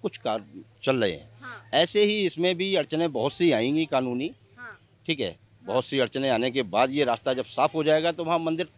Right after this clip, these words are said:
Speaker 1: बनेगा।
Speaker 2: क्या लगता है, जब ये अगर वहाँ मंदिर वाली बात आएगी, तो जैसे जितने आराम से बिना किसी दंगों के, जैसे अ-, अयोध्या में मंदिर बना है, क्या वैसे यहाँ पे भी बन जाएगा? कुछ दंगे वगैरह कुछ नहीं होंगे?
Speaker 1: खैर, दंग-, दंगा तो हिंदुस्तान की जनता बिल्कुल भूल चुकी है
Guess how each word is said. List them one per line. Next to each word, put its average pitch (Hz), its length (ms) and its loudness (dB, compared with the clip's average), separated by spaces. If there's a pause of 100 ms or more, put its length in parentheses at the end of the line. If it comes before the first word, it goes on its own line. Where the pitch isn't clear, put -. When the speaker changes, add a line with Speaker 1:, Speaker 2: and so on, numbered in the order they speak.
(160)
Speaker 1:
बनेगा। 208 360 -8 (180)
Speaker 2:
क्या 392 140 -2
लगता 311 300 0
है, 294 80 0
जब 302 180 -2
ये 349 60 2
अगर 359 640 4
वहाँ 320 200 4
मंदिर 302 580 2 (180)
वाली 302 220 4
बात 294 300 6
आएगी, 302 200 0
तो 370 380 -4 (280)
जैसे 294 400 2 (240)
जितने 359 420 2
आराम 294 500 4
से 208 280 -2 (280)
बिना 247 300 0
किसी 294 340 -6
दंगों 254 440 0
के, 240 300 -4
जैसे 262 400 0 (400)
अ-, 254 120 0
अयोध्या 277 500 4
में 339 80 4
मंदिर 320 280 2
बना 320 180 6
है, 330 60 4
क्या 349 120 4
वैसे 302 280 4
यहाँ 277 180 6
पे 330 120 0
भी 349 100 0
बन 311 200 6
जाएगा? 311 260 2
कुछ 330 300 -6
दंगे 240 320 0
वगैरह 330 240 2
कुछ 320 220 -8
नहीं 330 100 -2
होंगे? 294 200 -12
Speaker 1:
खैर, 143 220 -6
दंग-, 127 400 -4
दंगा 120 360 2
तो 139 120 -2
हिंदुस्तान 139 500 0
की 143 80 -2
जनता 135 280 0
बिल्कुल 135 260 -4
भूल 123 220 -4
चुकी 87 340 -10
है - 100 -16